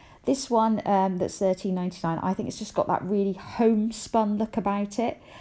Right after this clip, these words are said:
And I think with the volume again, playing the volume on the bottom with some of those balloon or slouchy jeans that you could get,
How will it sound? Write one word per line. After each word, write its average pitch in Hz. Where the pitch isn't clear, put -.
And 208
I 208
think -
with 233
the 220
volume 208
again, 185
playing 202
the 196
volume 185
on 180
the 180
bottom 175
with 190
some 185
of 190
those 180
balloon 185
or 175
slouchy 180
jeans 165
that -
you 170
could 175
get, 170